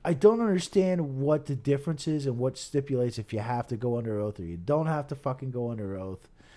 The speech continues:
You know, and it doesn't, honestly, it doesn't even matter fucking going under oath,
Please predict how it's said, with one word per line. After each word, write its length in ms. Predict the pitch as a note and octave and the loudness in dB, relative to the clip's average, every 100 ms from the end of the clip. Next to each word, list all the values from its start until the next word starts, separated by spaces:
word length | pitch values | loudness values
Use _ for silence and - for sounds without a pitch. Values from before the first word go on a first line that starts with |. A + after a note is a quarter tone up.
| - - - - | -20 -20 -20 -2
You 160 | C3+ | 0
know, 220 | B2+ A#2+ A#2 - - | 2 2 -2 -10 2
and 80 | F4+ | 10
it 80 | G#4 | 12
doesn't, 460 | G#4 F4+ E4+ C4 C#4 | 12 10 6 2 2
honestly, 500 | G#3+ C4+ F#4+ - D#4 | 6 6 6 6 6
it 80 | D4 | 6
doesn't 200 | D4 D#4 | 4 4
even 180 | D4+ D4 | 2 4
matter 300 | D4 D#4+ F#4 | 4 4 4
fucking 300 | B3 G#3 G3+ | 2 2 4
going 200 | F#3+ F3 | 4 6
under 240 | D#3+ D3 | 4 4
oath, 280 | D3 G#3 - | 8 6 4